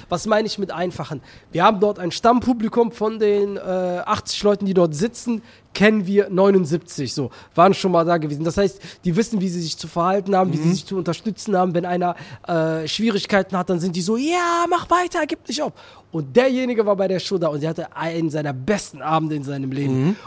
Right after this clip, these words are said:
Speaker 1: Und nach der Show kommt er so zu mir und sagte, „Ey, du, äh, läuft dir alles? Wenn ich das nächste Mal wiederkomme, brauche ich Geld.“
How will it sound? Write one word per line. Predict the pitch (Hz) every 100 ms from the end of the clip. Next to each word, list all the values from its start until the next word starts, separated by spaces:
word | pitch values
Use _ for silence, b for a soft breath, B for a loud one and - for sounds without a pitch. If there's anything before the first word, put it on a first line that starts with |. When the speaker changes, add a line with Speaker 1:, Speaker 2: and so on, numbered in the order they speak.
| - -
Speaker 1:
Und | 170 151 151
nach | 185 285 240
der | 226
Show | 190 247
kommt | 214 214 196
er |
so | 180
zu | 185 -
mir | 202 185
und |
sagte, | 160 180 - 151
„Ey, | 175
du, | 208 151 - _ _ _ b b b b b -
äh, | 135 147 156 - 151
läuft | 175 202 180
dir | 131
alles? | 143 165 - b b b -
Wenn | 165
ich | 165
das | 143
nächste | 190 240 -
Mal | 185 170
wiederkomme, | 180 226 170 180 175
brauche | 160 160 196 175
ich | 139
Geld.“ | - 170 135 -